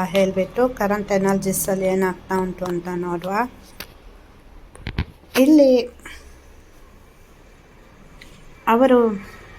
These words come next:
ಏನೋ ತುಂಬ ಇಲ್ಲಿ ಫೀಲ್ ಮಾಡ್ಕೊಳ್ತಾ ಇದ್ದಾರೆ.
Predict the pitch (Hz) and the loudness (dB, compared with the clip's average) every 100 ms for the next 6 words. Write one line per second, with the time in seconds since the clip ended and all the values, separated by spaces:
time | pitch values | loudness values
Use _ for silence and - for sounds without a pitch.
0 | - - - - - 262 302 311 302 269 | -20 -18 -18 -18 -2 6 8 8 4 4
1 | 294 285 269 247 240 226 196 - - - | 6 6 4 2 -2 -4 -8 -14 -20 -20
2 | - - - - - 269 294 302 240 - | -20 -20 -12 -12 -2 4 8 8 6 0
3 | 220 214 208 196 196 190 196 | -2 0 0 0 0 -2 -2